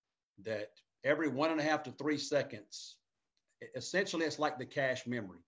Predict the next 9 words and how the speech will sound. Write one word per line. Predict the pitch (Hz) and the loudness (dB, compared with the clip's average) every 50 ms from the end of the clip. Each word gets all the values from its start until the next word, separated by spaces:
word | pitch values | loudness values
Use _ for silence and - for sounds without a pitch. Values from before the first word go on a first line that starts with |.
| _ _ _ _ _ _ - | _ _ _ _ _ _ -16
if | 117 - - | -16 -16 -14
you | 104 95 92 | -14 -12 -10
will, | 95 92 85 85 - _ | -10 -10 -12 -14 -18 _
to | - 107 | -14 -12
simplify | - - 143 143 143 104 95 - 95 90 | -6 -4 -4 -4 -4 -6 -12 -12 -14 -16
it, | - - - _ _ _ _ _ _ _ _ _ _ _ _ - | -16 -16 -20 _ _ _ _ _ _ _ _ _ _ _ _ -10
that | 123 107 92 | -10 -6 -2
that | 110 139 156 147 139 | 0 2 2 2 4
image | 165 190 180 160 143 127 113 107 - - - - | 4 4 4 4 2 0 0 -4 -8 -10 -10 -14